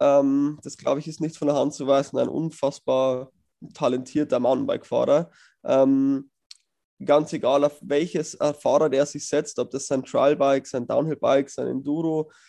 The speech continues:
sein Freeride oder, äh, er hat auch ein sehr traillastiges Mountainbike ist, auf welches er sich setzt, er ist einfach, er, ja, er verblüfft die Leute mit, mit den Skills, die er hat. Und, und das ist das, was er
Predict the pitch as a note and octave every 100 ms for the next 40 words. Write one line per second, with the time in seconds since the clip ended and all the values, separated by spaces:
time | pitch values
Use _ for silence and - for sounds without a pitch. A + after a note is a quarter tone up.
0 | _ - C#3 - D#3+ D#3 D3 D3 G2 B2
1 | B2 A#2 - A#2+ B2 A2+ D3 B2+ B2+ D3
2 | B2+ - - - B2 B2 - B2 C3+ C3+
3 | - B2+ - C3 C3 C#3 - C3+ C3+ -
4 | D3+ - - _ _ _ - C#3 C#3 D3
5 | D3 D3 C#3+ D3+ D3 - G2 C#3 - A#2+
6 | C3+ C3 - - G#2+ - - _ - D#2+
7 | D#2+ _ _ _ _ _ _ _ _ B2
8 | C3+ C#3 C#3 C#3 D3+ - D#3+ E3 C#3+ C3
9 | D3 D3+ C3+ - C3+ C3 B2 B2 - D3
10 | - B2 A#2+ B2 - B2+ B2 - C3 D#3
11 | E3+ E3 D#3 C#3+ C#3 B2+ A#2+